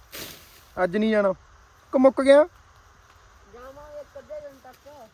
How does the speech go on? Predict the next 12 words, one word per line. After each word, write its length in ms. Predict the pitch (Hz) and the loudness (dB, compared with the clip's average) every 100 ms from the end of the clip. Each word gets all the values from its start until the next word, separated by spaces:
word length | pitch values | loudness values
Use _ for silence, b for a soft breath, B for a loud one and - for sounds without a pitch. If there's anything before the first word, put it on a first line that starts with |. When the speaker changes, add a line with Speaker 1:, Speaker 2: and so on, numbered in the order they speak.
| - | -8
Speaker 1:
ਵਧੀਆ 280 | 147 190 240 | -4 0 0
ਜੀ 160 | 214 | 0
ਲੱਗਿਆ 300 | 226 220 285 | -4 2 4
ਫਿਰ? 120 | 277 285 | 4 0
Speaker 2:
ਹੈਂ? 540 | 269 _ _ 254 285 349 - - | -4 _ _ -20 -20 -20 -20 -10
Speaker 1:
ਜੀ 180 | 160 190 | -6 -2
ਲੱਗਿਆ 260 | 196 240 | -2 -2
ਵਧੀਆ? 260 | 262 262 262 - - _ _ - - - 285 | -4 -6 -8 -10 -20 _ _ -20 -20 -20 -20
Speaker 2:
ਤੀਆਂ 320 | 277 302 311 | -18 -14 -12
ਲੱਗੀਆਂ 400 | 302 - 320 320 | -12 -14 -16 -18
ਪਈਆਂ 320 | 330 330 339 | -20 -18 -18
ਜੀ। 80 | - | -18